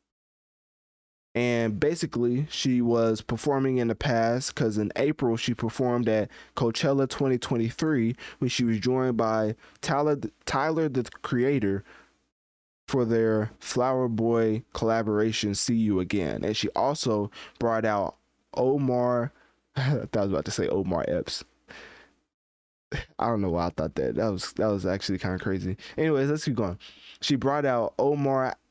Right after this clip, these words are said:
Apollo for Worth the Wait, and Don Toliver joined for Fantasy. Don Toliver always gets pulled in interesting directions when it comes to people wanting, uh,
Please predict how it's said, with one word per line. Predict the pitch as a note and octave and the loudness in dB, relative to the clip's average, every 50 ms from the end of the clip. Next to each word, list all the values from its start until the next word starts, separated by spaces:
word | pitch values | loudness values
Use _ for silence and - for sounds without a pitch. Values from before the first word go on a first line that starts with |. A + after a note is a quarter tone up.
| _ - | _ -2
Apollo | A2 - - - D#3 D3 E3 C3+ G#2+ G2 G2 G2+ A2+ B2 - | -2 -2 -2 -2 0 0 2 2 2 2 0 0 -2 -4 -6
for | - - C3 A#2+ A#2 A2+ A2 G#2+ G#2 G#2 - - _ _ | -4 0 0 2 4 4 2 2 0 -2 -6 -12 _ _
Worth | - G#2 G#2+ A2+ B2 C3 C3+ - - - - | -4 0 2 2 2 2 0 -2 -8 -12 -8
the | - A#2 A2+ A2 | -4 -2 0 0
Wait, | G2+ G#2+ A2 A2 G2+ F2+ D#2+ - - _ - _ - | 2 2 2 2 2 0 -2 -4 -10 _ -20 _ -4
and | - A#2 A2+ G#2+ G#2+ G2+ | -2 0 0 0 0 0
Don | B2 A#2+ A#2+ A#2+ A2+ | 0 0 0 0 -2
Toliver | - - - D#3 F3 E3 B2+ G#2 F#2+ F#2+ G2 G#2+ A#2+ - _ _ _ - | -2 -2 -2 0 0 2 0 0 0 0 0 -2 -2 -6 _ _ _ -6
joined | A2 G#2+ A2+ A2 G#2+ G#2 G2+ G2+ G2 G#2+ | -2 0 2 2 2 2 2 0 -2 -2
for | - G#2+ G2+ | -4 -4 -4
Fantasy. | - - C3+ A2+ F#2+ F2 F2+ - A2 - - - - - - - | -2 -2 -2 -2 -2 -4 -4 -6 -6 -8 -10 -12 -16 -20 -12 -4
Don | - D#3 - C#4 | -2 0 0 0
Toliver | - A3 A3 F3+ D#3 B2 A2 A2 E2+ | 0 0 0 0 0 0 0 0 0
always | D2 C3+ D#3 E3 D#3+ C#3+ C#3+ | 2 2 2 2 0 0 0
gets | C3+ C#3 - | -2 -2 -4
pulled | - - - D3 C#3 C3 B2 A#2 | -4 -4 -2 0 2 2 2 2
in | A2+ G#2+ G#2+ | 2 0 0
interesting | - A#2+ C3+ - - C#3+ C3 - - A#2+ | -2 -2 -2 0 0 0 0 0 0 -2
directions | A2 A2 A2 A#2 A2+ - - A2 F#2+ - | 0 2 2 0 0 0 -2 -4 -2 -2
when | G#2+ G#2 | -2 -2
it | G2 - | -2 -2
comes | - A2 G#2+ G#2 | -2 -2 -2 -2
to | - F#2+ | -4 -6
people | - - A#2 A2 - G#2+ F#2+ F#2 - - - - - - - - | -4 -4 -4 -2 -2 -2 -2 -2 -4 -8 -14 -20 -20 -14 -8 -4
wanting, | G#2+ A2 A2 G#2+ G#2+ G#2 G#2 G#2 G2+ | -2 0 0 0 0 0 0 2 2
uh, | G#2 G2 G2 G2 F#2+ | 2 2 2 0 0